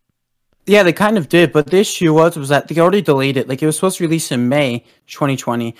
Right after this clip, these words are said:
and before that, it was supposed to release in Ju-, Ju-, like, twenty nineteen. They kept trying. This game was really huge. It's by C D uh, Projekt Red,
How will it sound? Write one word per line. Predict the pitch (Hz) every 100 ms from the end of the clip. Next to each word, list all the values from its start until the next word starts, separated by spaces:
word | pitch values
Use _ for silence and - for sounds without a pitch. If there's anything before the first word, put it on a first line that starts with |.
| -
and | -
before | 139 156
that, | 151
it |
was | 143
supposed | 151 143
to | -
release | 135 -
in | -
Ju-, | - 131 -
Ju-, | - 131
like, | 139 131
twenty | 139 127
nineteen. | 117 123 - 127 - - _ _
They | 151
kept | - 170 165
trying. | 156 139
This | 156 170 160
game | 156 127 123
was | 131 120
really | 139 143
huge. | 139 127
It's | 135 -
by | - 151
C | - 185 185
D | 160 151 139
uh, | 117 123 117
Projekt | - 139 135 135 117 -
Red, | 120 123 113